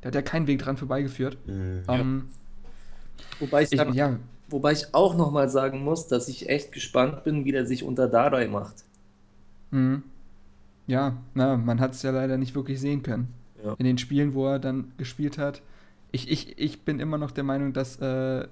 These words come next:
Speaker 1: Dardai nicht unbeteiligt daran ist, dass er sich wieder verletzt hat.
Speaker 2: Ja.
Speaker 3: Hm.
Speaker 1: Ähm, ja, in den Spielen, wo er gespielt hat, konnte er natürlich nicht zeigen. Der musste, der, der war froh, dass er wieder auf dem Feld stehen konnte.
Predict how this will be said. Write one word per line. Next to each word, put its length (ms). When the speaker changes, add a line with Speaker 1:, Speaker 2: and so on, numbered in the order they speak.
Speaker 1:
Dardai 300
nicht 180
unbeteiligt 480
daran 180
ist, 140
dass 160
er 60
sich 180
wieder 120
verletzt 340
hat. 120
Speaker 2:
Ja. 180
Speaker 3:
Hm. 160
Speaker 1:
Ähm, 640
ja, 180
in 60
den 100
Spielen, 260
wo 140
er 60
gespielt 260
hat, 100
konnte 200
er 20
natürlich 300
nicht 120
zeigen. 280
Der 80
musste, 280
der, 180
der 40
war 140
froh, 180
dass 160
er 140
wieder 100
auf 80
dem 100
Feld 240
stehen 220
konnte. 320